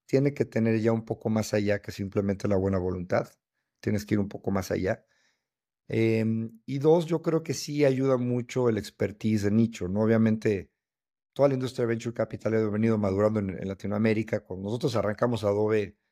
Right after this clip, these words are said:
pues, también arrancaba la industria de venture capital, ¿no? No era, era bastante incipiente. Yo creo que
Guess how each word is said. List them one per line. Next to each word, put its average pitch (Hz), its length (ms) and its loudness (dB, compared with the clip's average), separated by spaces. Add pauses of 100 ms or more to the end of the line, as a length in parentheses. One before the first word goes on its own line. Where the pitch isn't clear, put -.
(300)
pues, 113 140 -8
también 175 320 2
arrancaba 123 480 2
la 104 80 0
industria 110 300 -2
de 104 40 2
venture 104 240 -2
capital, 95 500 -4
¿no? 110 280 -4
No 101 160 -4
era, 104 180 -4
era 104 160 -4
bastante 101 420 -6
incipiente. 110 640 0 (1160)
Yo 104 160 -2
creo 117 140 2
que - 240 -4